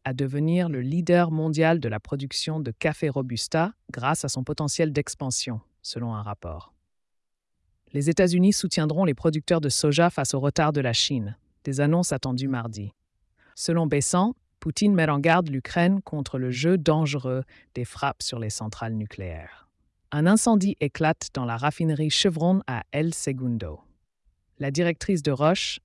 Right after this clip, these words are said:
Swesmuth Dickerhoff, quitte le conseil d'administration G I P de BlackRock, proche d'un accord à quarante milliards de dollars pour acquérir Aligned Data Centers Bloomberg. Les spectacles de Taylor Swift,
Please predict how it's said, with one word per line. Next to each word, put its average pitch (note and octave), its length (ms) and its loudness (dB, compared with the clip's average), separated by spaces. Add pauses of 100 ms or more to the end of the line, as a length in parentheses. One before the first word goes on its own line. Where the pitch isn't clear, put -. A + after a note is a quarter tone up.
Swesmuth F3+ 680 0
Dickerhoff, - 680 -6 (160)
quitte - 220 -2
le A3+ 100 4
conseil F3+ 400 4
d'administration D3 840 0
G C#3 180 -2
I D#3 100 0
P - 80 -14
de B2+ 80 -4
BlackRock, A2+ 680 -4
proche - 240 0
d'un D3+ 160 0
accord D#3 460 0
à G#2+ 80 -8
quarante F3 420 0
milliards D3 420 0
de C3+ 120 -6
dollars A#2+ 440 -4 (100)
pour A#2+ 180 -8
acquérir C3 600 -4
Aligned C#3 500 -2
Data B2+ 240 -2
Centers B2+ 580 -6
Bloomberg. G#2+ 580 -8 (520)
Les D#3 80 2
spectacles G3+ 480 2
de F#3 80 4
Taylor D#3+ 340 4
Swift, - 500 -8